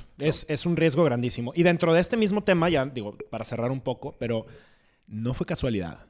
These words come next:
Speaker 2: que Carlos Slim se reuniera con
Speaker 1: Claro.
Speaker 2: Andrés Manuel López Obrador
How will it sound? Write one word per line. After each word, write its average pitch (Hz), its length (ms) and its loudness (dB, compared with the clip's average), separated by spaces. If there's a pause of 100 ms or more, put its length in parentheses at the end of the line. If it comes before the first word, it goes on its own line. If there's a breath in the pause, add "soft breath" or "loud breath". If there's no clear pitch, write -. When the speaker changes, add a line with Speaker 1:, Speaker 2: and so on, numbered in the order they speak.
(520)
Speaker 2:
que 98 100 -12
Carlos 139 460 -2
Slim 120 520 -6
se - 200 -10
reuniera 104 440 -6
con 107 140 -4
Speaker 1:
Claro. 160 220 2
Speaker 2:
Andrés 107 180 0
Manuel 113 540 -2
López 107 560 -2
Obrador 101 520 -6